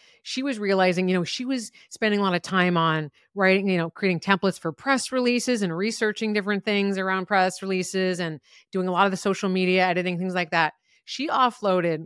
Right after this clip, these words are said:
all of those tasks to folks that were really better suited to do that anyway, saved about three or four hours right out of the gate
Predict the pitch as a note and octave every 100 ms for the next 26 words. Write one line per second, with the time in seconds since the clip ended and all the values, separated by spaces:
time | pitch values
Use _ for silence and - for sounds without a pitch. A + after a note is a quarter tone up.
0 | - - F3+ C4+ D#4 C4 A#3+ A3+ - F3
1 | D3+ - F#3 - F3 - F#3 F3+ C#4+ B3+
2 | F#3 G#3 F#3+ - G#3 G3 F3 D3+ D#3+ D#3+
3 | D3+ D3+ F3+ A3+ B3+ C#4 - _ _ _
4 | - A#3+ A#3 A3+ F#3 - - _ _ A#3
5 | C#4+ E4+ - C4+ A#3 G3+ G3+ F3+ _ E3+
6 | G3+ G#3+ G3 F3+ D3 C#3 A#2+